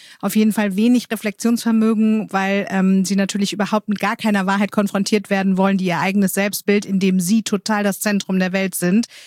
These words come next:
in irgendeiner Form angreifen. Und so ein Mensch trifft dann auf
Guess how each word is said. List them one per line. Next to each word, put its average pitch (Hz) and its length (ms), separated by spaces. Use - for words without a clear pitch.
in 208 140
irgendeiner 196 560
Form 185 260
angreifen. 160 840
Und 190 320
so 233 280
ein 196 240
Mensch 208 380
trifft - 420
dann 247 460
auf 196 300